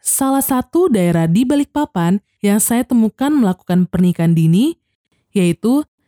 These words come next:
di Kampung Buton, Ruku Tetangga dua puluh empat, Balikpapan Selatan. Di sana, saya mengumpulkan lima perempuan berbeda generasi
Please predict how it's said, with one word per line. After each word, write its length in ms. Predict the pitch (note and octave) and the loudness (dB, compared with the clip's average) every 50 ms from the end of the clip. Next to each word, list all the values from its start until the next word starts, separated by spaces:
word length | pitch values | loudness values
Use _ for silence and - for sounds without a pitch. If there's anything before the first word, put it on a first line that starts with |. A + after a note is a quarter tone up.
| _ - | _ -4
di 80 | A#3 | -4
Kampung 400 | A#3+ - C#4+ C#4 C4+ C#4+ C4+ B3+ | -2 -2 0 0 0 2 2 2
Buton, 400 | B3+ C4 - - C#4 D4 D4+ D4+ | 2 0 0 -2 -2 -2 0 0
Ruku 240 | C#4+ C#4+ D4 - D#4+ | 0 0 -2 -2 -4
Tetangga 640 | - - C4 - - B3 A#3 A3+ A3+ A#3+ C4 D4+ C4+ | -4 -4 -6 -4 -2 -2 0 0 0 0 0 0 0
dua 160 | A3+ G3 - | 0 -2 -2
puluh 240 | - F#3+ F#3 F3+ F3+ | 0 0 2 2 0
empat, 240 | E3 - F3 - - | 0 -2 -4 -2 -2
Balikpapan 560 | G3 F3 E3 - - D#3+ - - E3+ E3 E3+ | -2 -2 -2 -2 -4 -6 -6 -4 -2 0 0
Selatan. 720 | F3 - - - F3 F#3 - - A3+ A3 F#3 D3 C#3 C#3 - _ _ _ _ _ _ _ _ _ _ _ _ _ _ _ _ _ _ _ | 0 0 -2 -2 -2 -4 -4 -4 -2 -2 0 0 -2 -4 -6 _ _ _ _ _ _ _ _ _ _ _ _ _ _ _ _ _ _ _
Di 240 | F3+ E3+ F#3 F3+ | -2 0 0 0
sana, 480 | - - B3+ D#4+ D4 G3+ E3 D#3+ F#3+ G#3 - _ _ _ _ _ | 0 -2 -2 -2 0 0 0 0 -2 -4 -6 _ _ _ _ _
saya 320 | _ - - - C#4 C4+ D4+ | _ -6 -6 -4 -2 -2 0
mengumpulkan 640 | D#4 D#4+ D4 B3+ A#3 A#3 A3+ A3+ - C4 B3+ A#3+ B3 | 0 0 0 0 0 0 -2 -2 -2 -2 0 0 0
lima 400 | B3 C#4 D#4 D4+ D#4+ E4+ E4 - | 2 2 2 2 0 0 -2 -2
perempuan 560 | C#4+ B3+ A#3+ A#3 A3+ A3+ A3+ A#3 A#3 A#3 G#3 | -2 -2 0 0 0 0 2 2 2 2 2
berbeda 480 | A#3+ G3+ G3+ G3+ C#4 C#4+ A#3 C#4 A#3+ | 0 0 0 0 0 0 0 0 0
generasi 720 | G3+ G#3+ G3 G3 F#3 A#3+ C#4+ C#4 - - - F#3 F#3+ G3+ | 0 0 2 0 0 0 -2 -2 -4 -4 -2 -2 -2 -2